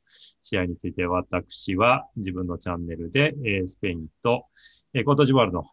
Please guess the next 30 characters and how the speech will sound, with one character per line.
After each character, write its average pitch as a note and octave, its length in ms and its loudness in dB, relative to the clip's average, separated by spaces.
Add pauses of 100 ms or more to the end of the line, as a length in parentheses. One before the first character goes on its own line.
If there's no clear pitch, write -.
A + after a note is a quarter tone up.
え G2 120 -2
ー、 F#2 40 -4
そ G2 100 -6
れ G2+ 100 -2
ぞ F#2 80 0
れ F2 80 0
準 F#2+ 160 -4
々 G2+ 100 -4
決 A2+ 200 -4
勝 F2+ 80 -4
の E2 200 -6
戦 F2+ 240 -2
い E2+ 40 -2
ぶ F2 80 -8
り E2+ 40 -4
に E2 60 -8
つ - 40 -12
い - 60 -10
て - 60 -20
簡 C#3 180 4
単 C3+ 120 6
に、 C3+ 220 0
え G2+ 180 0
ー、 G2 40 -4
話 G2+ 360 -4
を F2+ 80 -2
し - 80 -12
た - 80 -8
の E2+ 100 -10
で、 E2 140 -8